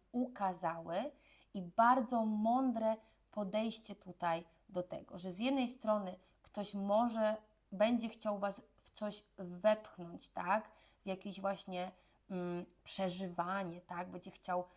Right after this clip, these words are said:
y, wym-, będzie wymagał od was, żebyście podeszli do tego w ten sposób, a wy powiecie: „Nie, ja to biorę na chłodno, ja to biorę na logikę, ja sobie to przekalkuluję, zrobię tabelkę, plusik, minusik, to mi się opłaca, to mi się nie opłaca”.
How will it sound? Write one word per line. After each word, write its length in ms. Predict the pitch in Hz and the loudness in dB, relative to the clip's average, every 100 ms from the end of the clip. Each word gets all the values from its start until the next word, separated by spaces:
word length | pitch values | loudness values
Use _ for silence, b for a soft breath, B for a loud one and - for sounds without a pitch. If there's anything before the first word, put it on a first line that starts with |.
| B B - | B B -4
y, 120 | 180 | -2
wym-, 340 | 170 190 202 - | -2 -2 -2 -4
będzie 360 | 196 180 202 190 | -10 -8 -6 -6
wymagał 760 | 175 190 185 196 269 214 185 | -4 -2 0 0 2 2 0
od 200 | - 185 | 0 -2
was, 240 | 180 180 180 | -2 -4 -4
żebyście 460 | 180 180 170 - | -10 -10 -12 -12
podeszli 540 | 175 175 170 165 - 85 | -10 -10 -8 -8 -10 -14
do 100 | - | -14
tego 280 | 90 87 - | -14 -10 -12
w 60 | |
ten 160 | - 85 | -12 -14
sposób, 560 | - - - - 247 247 B B | -12 -12 -10 -6 -8 -8 B B
a 120 | - 170 | -8 -6
wy 100 | 214 | -6
powiecie: 520 | 233 226 254 - 359 | -6 -4 -4 -4 -4
„Nie, 200 | 349 190 | -2 0
ja 100 | 190 | 0
to 120 | 220 269 | -2 -4
biorę 260 | 311 320 | 0 2
na 140 | 330 349 | 2 -2
chłodno, 500 | - 214 175 202 190 | -2 2 2 0 -8
ja 100 | 208 | -6
to 120 | 240 | -6
biorę 240 | 240 262 | -2 0
na 140 | 262 269 | 0 0
logikę, 460 | 285 240 233 - | -2 -2 -6 -6
ja 100 | 185 | -10
sobie 200 | - 214 | -10 -12
to 140 | 220 233 | -10 -10
przekalkuluję, 1000 | - 240 233 226 - 240 190 180 202 | -10 -4 -4 -2 -4 -2 0 2 2
zrobię 280 | 208 214 202 | 2 -6 -8
tabelkę, 520 | 214 190 180 175 - | -6 -6 -6 -8 -10
plusik, 440 | 233 214 202 - - | -10 -10 -12 -14 -12
minusik, 540 | 175 165 - 262 330 B B B | -12 -12 -8 -6 -6 B B B
to 120 | - 208 | -6 -4
mi 100 | 196 | -4
się 140 | 185 | -6
opłaca, 320 | 180 180 220 | -4 -4 -6
to 120 | 220 | -6
mi 100 | 226 | -6
się 120 | 226 247 | -2 0
nie 140 | 269 | 0
opłaca”. 480 | 277 269 202 - | 0 2 0 -2